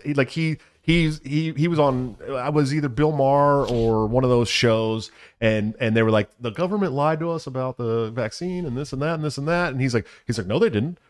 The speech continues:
Can you show me any proof of that? They should be, people should be forced to take that." Da, da, da. And I'm like,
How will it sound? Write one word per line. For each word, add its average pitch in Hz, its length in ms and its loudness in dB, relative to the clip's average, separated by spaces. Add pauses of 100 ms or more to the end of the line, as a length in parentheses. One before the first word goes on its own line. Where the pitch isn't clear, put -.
(100)
Can 113 120 2
you 131 60 6
show 160 180 6
me 170 120 4
any 160 100 4
proof 170 180 4
of 190 60 -2
that? 226 220 2
They 190 120 4
should 220 300 0
be, 139 80 2
people 190 340 2
should 269 220 4
be 226 100 4
forced 127 240 2
to 135 80 2
take 107 220 2
that." 104 240 0
Da, 120 80 4
da, 117 100 0
da. 110 160 2
And 107 80 -2
I'm 123 80 0
like, 131 140 0